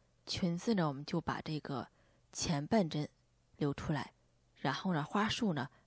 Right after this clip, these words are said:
把这后半针留出来。把这一部分连接好之后呢，接下来呢，我们还需要给它勾上两圈的花边儿呢。大家跟着我呢，先把这个裙子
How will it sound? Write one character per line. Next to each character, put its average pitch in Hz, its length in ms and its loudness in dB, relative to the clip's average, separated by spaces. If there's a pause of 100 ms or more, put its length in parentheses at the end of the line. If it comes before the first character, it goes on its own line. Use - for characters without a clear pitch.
把 143 140 -2
这 147 80 0
后 214 300 2
半 143 200 2
针 135 220 -4
留 127 180 -6
出 - 160 -6
来。 139 200 -4 (880)
把 185 120 8
这 247 120 6
一 220 100 8
部 196 140 2
分 180 120 4
连 160 140 2
接 202 80 2
好 175 180 -2
之 165 140 -4
后 175 220 -2
呢， 151 180 -2 (220)
接 233 160 4
下 226 160 4
来 147 120 2
呢， 156 220 -2
我 - 100 -6
们 147 140 -4
还 143 140 -4
需 - 260 -4
要 170 160 2
给 - 160 -8
它 151 200 -4
勾 - 220 -2
上 170 240 0
两 139 220 -4
圈 - 160 -2
的 156 80 0
花 175 180 0
边 185 160 2
儿 190 80 2
呢。 160 140 -6 (1700)
大 - 100 -2
家 185 60 4
跟 180 180 0
着 190 120 2
我 156 120 0
呢， 151 200 -4
先 190 280 2
把 127 200 0
这 160 160 -2
个 147 180 -4
裙 165 380 -4
子 - 240 0